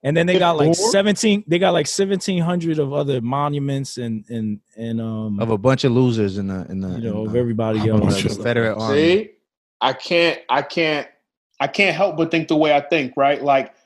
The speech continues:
Speaker 2: if there's only four black statues in the United States and black people are beefing about Confederate ones now, shame on every black person that ever got a key to a city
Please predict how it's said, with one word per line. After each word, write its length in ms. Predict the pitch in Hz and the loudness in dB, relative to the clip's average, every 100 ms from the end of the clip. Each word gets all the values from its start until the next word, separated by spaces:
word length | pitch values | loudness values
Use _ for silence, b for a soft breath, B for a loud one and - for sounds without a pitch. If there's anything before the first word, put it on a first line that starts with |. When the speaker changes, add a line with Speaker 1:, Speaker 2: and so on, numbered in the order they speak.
| b - | b -4
Speaker 2:
if 180 | 135 | 0
there's 180 | 185 233 | 2 4
only 200 | 247 233 | 2 0
four 360 | - 185 180 180 | -2 2 2 4
black 240 | 180 170 | 2 0
statues 760 | - 175 170 - 175 170 160 - _ - | 2 2 2 2 -2 -2 -4 -14 _ -8
in 140 | 151 | -4
the 80 | 151 | 0
United 400 | 143 143 151 147 | 0 2 0 0
States 560 | - 165 175 175 - _ _ _ _ - | -2 0 0 -2 -18 _ _ _ _ -16
and 180 | 127 123 | -10 -6
black 300 | 143 147 151 | -2 -2 0
people 260 | 165 143 139 | -2 0 -2
are 80 | 117 | 0
beefing 340 | 143 147 147 | -2 -2 -2
about 260 | 139 139 135 | 2 2 0
Confederate 480 | 131 151 151 147 135 | -2 0 2 0 -2
ones 320 | 147 143 135 | -2 -4 -2
now, 340 | 151 156 156 _ _ _ | -2 0 -4 _ _ _
shame 400 | - - 247 247 | -14 -6 0 2
on 100 | 208 | 4
every 200 | 185 185 147 | 2 2 0
black 320 | 139 156 156 | 2 2 2
person 240 | 151 139 | -2 -2
that 140 | 135 123 | -2 0
ever 180 | 143 | 0
got 180 | 131 135 | 2 0
a 40 | 127 | 0
key 300 | - 143 135 | -6 -6 -4
to 220 | 143 135 | -2 -2
a 40 | |
city 640 | 131 147 139 135 131 127 | -4 -2 -2 -2 -2 -4